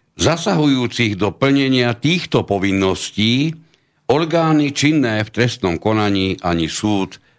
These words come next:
neprihliadajú. Poprosím vás len v skratke, lebo toto mi zase, mne blízky hovorili, že to, tie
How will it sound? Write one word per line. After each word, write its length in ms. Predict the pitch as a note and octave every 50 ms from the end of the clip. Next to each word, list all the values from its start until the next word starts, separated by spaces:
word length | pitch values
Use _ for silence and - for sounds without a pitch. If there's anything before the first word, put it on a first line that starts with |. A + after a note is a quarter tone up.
| _ -
neprihliadajú. 1000 | F2+ G2+ A2 A#2 A2 A2 G2+ F#2+ F2+ E2 D#2 F2+ F2+ F2 F2 F2 E2+ E2+ E2+ E2+ D#2+ D2+ - - - - _ _ _ _ -
Poprosím 480 | A2 A#2+ B2 B2 A#2 G#2 - G#2+ G2+
vás 160 | G2 F#2+ F#2+ F2
len 160 | F#2 F#2 E2+
v 60 | -
skratke, 400 | - - G#2 G#2+ G#2+ - - -
lebo 240 | E2+ F2 F2 D#2+ E2+
toto 280 | D#2+ - G#2 F#2+ - G2 F2+
mi 80 | F2+
zase, 320 | D#2 F2 F2 - - F#2 E2+
mne 600 | E2+ E2 - G2+ F#2+ G2 G#2+ A2 A2+ A2 G2 -
blízky 560 | - E2+ E2 F#2+ A#2 B2 A#2+ - - - F2+ E2
hovorili, 680 | D2+ C#2 E2+ F2 E2+ F#2 F#2+ F2+ F2+ F#2 F#2 G2 G2 G2 - _ _ _ _ _ _ _
že 240 | - D#2+ F2+ F#2 F2
to, 240 | - - G2 F#2+ E2+
tie 240 | - - G2+ F#2+